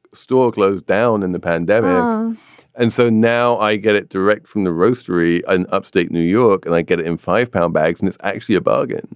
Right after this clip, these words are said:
Speaker 2: Do you have to pay shipping instead of tipping?
Speaker 1: If you buy a five-pound bag, they will give you free shipping as well. <laughs>
Speaker 2: Okay. But even though people did tip more during the pandemic, from the reading I was doing,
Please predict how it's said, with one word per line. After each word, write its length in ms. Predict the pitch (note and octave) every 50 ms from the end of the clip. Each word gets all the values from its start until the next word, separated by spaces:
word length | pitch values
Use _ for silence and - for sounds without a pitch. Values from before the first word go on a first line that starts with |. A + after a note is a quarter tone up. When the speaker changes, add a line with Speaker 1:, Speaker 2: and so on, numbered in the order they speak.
| - F#3+
Speaker 2:
Do 140 | F#3 F#3+
you 140 | F#3 F3+ F3
have 140 | F3 F3 -
to 80 | - E3+
pay 140 | - F3
shipping 340 | D3+ - - E3+ - D#4+ G#4+ B4+ - _ _ _ _ _ _ _ _
instead 260 | - F3+ - - F3
of 80 | E3 D#3
tipping? 320 | - - - - A#3+ C#4 D4+
Speaker 1:
If 120 | - -
you 80 | - A2+
buy 240 | F2 A#2 A2 A#2+ C3
a 80 | C3+
five-pound 580 | A#2+ - D3 C3+ C#3 C3+ A#2 - C3 B2+ A#2+ A#2
bag, 280 | C#3 E3 E3 C#3+ A2
they 100 | - G2
will 100 | G2 G2 F#2+ F#2 - -
give 140 | G#2+ G2
you 100 | G#2 G#2
free 240 | G2+ - - A2+ A#2
shipping 320 | A#2 - C#3 - - G2 F2+
as 140 | - - F#2
well. 260 | - - - - - -
<laughs> 60 | - - _ _ _ _ F#3+ F#3
Speaker 2:
Okay. 260 | F3+ - - E3+ E3 - _ _ _ - - - - - _
But 180 | - C#4 C4 - _ _
even 240 | - B3 C#4+ C4+ D#4+
though 100 | D#4+ D#4 D4
people 260 | - - B3 - G#3+
did 320 | F#3+ F#3+ F#3 F3 E3+ - -
tip 220 | - A3 - -
more 180 | G3 G#3+ G#3+ G#3+
during 220 | G3 E3+ E3 D#3+
the 80 | D#3+ D#3+
pandemic, 560 | - D#3 D#3 D3+ D3+ D#3 D3+ D3+ D3+ D3+ - _
from 260 | _ _ - E3+ D#3+ D#3
the 100 | D#3 D3+
reading 280 | D#3 E3+ E3 E3 D#3+
I 80 | D3+ D3
was 160 | D3 D3+ D#3+
doing, 440 | - D#3 D#3 D#3 D3+ D3+ D3 D3+